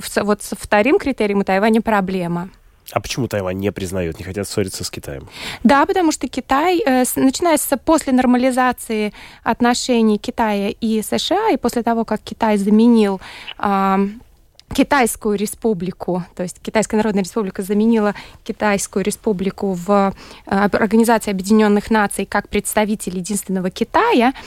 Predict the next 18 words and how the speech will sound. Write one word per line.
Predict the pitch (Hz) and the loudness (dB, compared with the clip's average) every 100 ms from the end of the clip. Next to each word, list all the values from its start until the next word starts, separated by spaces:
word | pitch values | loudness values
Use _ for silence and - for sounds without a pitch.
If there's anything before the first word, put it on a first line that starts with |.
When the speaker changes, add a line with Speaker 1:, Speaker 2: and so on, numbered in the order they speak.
| - - - | -20 -16 -10
Speaker 1:
Это | 208 208 | -6 -6
произошло | - 202 214 - | -4 -2 -4 -6
в | - | -6
семидесятые | 208 208 208 - 202 | -4 -2 -4 -6 -4
годы. | 208 190 185 - - - | -2 -2 -4 -10 -18 -2
А, | 220 214 208 214 226 - | 2 4 4 2 -2 -2
то | 262 | 0
есть, | 302 - | 2 2
э, | 262 247 220 | 2 4 4
ну, | 226 339 427 | 4 4 2
в-, | 214 220 208 214 | -4 -8 -4 2
между-, | 226 220 226 240 | 2 4 2 4
международное | 240 247 254 247 226 | 2 2 2 2 -2
сообщество | 226 233 262 453 302 - 240 | -4 -2 0 0 -4 -6 -6
придерживается | 226 202 277 285 233 214 | -4 -2 0 0 -6 -6
политики | 208 202 233 - - | -4 -2 -2 -6 -6
одного | 214 185 202 190 185 | -2 0 0 0 -4
Китая. | 202 - 180 175 175 | -8 -10 -10 -10 -12